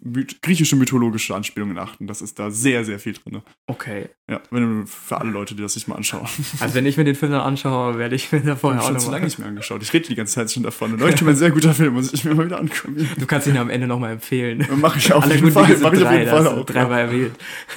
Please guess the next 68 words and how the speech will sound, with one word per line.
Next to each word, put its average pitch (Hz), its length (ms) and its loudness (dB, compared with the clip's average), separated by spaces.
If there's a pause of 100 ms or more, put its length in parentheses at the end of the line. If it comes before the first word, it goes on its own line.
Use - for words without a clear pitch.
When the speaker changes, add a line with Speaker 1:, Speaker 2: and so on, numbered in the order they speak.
(260)
Speaker 1:
Alle 139 160 0
guten 131 140 -6
Dinge 127 120 -4
sind 113 120 -10
fünfzig. - 580 -6 (160)
Haben 120 120 -12
wir 123 80 -12
schon. 117 360 -16 (180)
Speaker 2:
Stimmt, 120 260 0
alle 107 180 -4
guten - 80 -4
Speaker 1:
Ja, 151 60 6
Speaker 2:
Dinge 143 120 4
Speaker 1:
wir 117 60 -2
Speaker 2:
sind, 156 100 -2
Speaker 1:
hatten 120 100 -2
Speaker 2:
ja, 127 80 2
Speaker 1:
schon 135 100 0
Speaker 2:
ja, - 80 0
Speaker 1:
in 123 40 -4
der 127 100 -2
Speaker 2:
ja. 123 60 -4
Speaker 1:
Folge 160 300 4
vier, 196 440 4
äh, 127 360 0
der 131 120 -4
Name, 139 280 -4
ne? 131 300 -8 (140)
Für - 180 -14
Speaker 2:
Ja. 107 140 -4
Speaker 1:
Leute, 113 280 -8
die 117 140 -6
sich 117 140 -10
die - 100 -18
Folge 120 180 -4
noch 123 80 -8
angucken 135 320 -10
möchten. - 420 0
Speaker 2:
<laughs> 170 640 -6 (840)
Vielleicht 117 220 -4
wissen 120 180 -4
es - 80 -10
ja 123 80 -2
noch 131 120 -4
einige, 135 340 -4
dann - 140 -4
machen 110 200 -6
wir 113 40 -6
jetzt 107 160 -8
kurze 120 180 -6
Pause. 127 400 0
Was 123 140 0
war 127 80 0
nochmal 131 180 2
der 135 80 4
Grund, 143 300 0
warum 135 220 2
es 131 100 -2
alle 135 240 2
guten 143 200 2
Dinge 143 180 4
sind 139 180 -2
fünfzig 151 480 -6
heißt? 170 280 -4
Wer 127 140 4
weiß 120 220 2
es 139 120 -2
noch? 151 320 -4